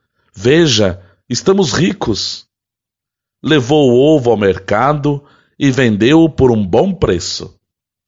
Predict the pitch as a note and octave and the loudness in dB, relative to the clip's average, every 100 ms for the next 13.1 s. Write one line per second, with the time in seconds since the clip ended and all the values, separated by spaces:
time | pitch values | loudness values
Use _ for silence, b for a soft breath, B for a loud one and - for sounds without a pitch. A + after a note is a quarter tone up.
0 | _ _ _ _ _ _ - E3 D#3+ G#2 | _ _ _ _ _ _ -6 -2 0 0
1 | F#2 F#2 - E2+ A#2+ C#3+ A2 - - - | -2 -2 -4 -2 0 0 -2 -6 -10 -14
2 | b b b b b - A#2 B2+ B2+ C#3 | b b b b b -6 0 2 2 2
3 | D3 C#3 - C#3 C3 - C3 C3+ - D3 | 0 -2 -2 0 0 2 2 2 -2 -2
4 | D3 - D#3+ A3 A3 F#3+ D3+ D#3 F#3 D3+ | 0 2 0 0 0 2 4 4 2 0
5 | D3+ G#2+ A2 F#2 E2 D2+ - _ _ _ | -4 -2 0 0 -2 -8 -18 _ _ _
6 | _ _ _ _ F#2 G#2+ F#2 G2+ F#2 G#2 | _ _ _ _ -4 -2 -2 -2 0 2
7 | D3+ D3+ D#3 A#2+ G#2 D#3 D#3+ C3+ A2 D#3 | 2 0 0 0 2 2 2 0 0 0
8 | G3 - D#3 E3 - E3+ E3+ G#2 F2 D#2+ | -2 0 2 2 2 -2 -2 -4 -6 -8
9 | D2 _ _ _ _ _ _ _ _ B | -10 _ _ _ _ _ _ _ _ B
10 | B B B F3+ G3 - - G3+ G3+ F#3 | B B B 0 2 2 2 2 0 -2
11 | E3+ E3 - D3 D3+ D#3+ C#3+ C#3+ C#3+ C#3+ | 0 0 2 2 4 4 2 0 0 -2
12 | C#3 D#3 F#3+ F3 A2 G2+ E2+ E2+ - - | -2 -2 0 0 0 -4 -4 -4 -6 -10